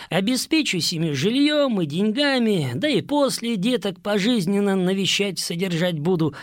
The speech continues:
Я ж богатый». Ефимыч взглянул на баул с изъятыми ценностями, всхлипнул,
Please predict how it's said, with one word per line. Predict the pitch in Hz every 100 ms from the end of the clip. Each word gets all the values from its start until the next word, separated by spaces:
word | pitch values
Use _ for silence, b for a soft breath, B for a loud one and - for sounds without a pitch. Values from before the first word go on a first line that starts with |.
| -
Я | 233 254
ж | 127
богатый». | 127 135 123 247 262 - - - _ B B -
Ефимыч | 123 185 247 247 247 -
взглянул | 170 139 147 214 220 220
на | 180
баул | 175 185 220 226
с | 196 -
изъятыми | 185 147 175 175 160 160
ценностями, | - - 147 131 113 - 113 104 101 92 90 -
всхлипнул, | - - - 180 277 - 208 190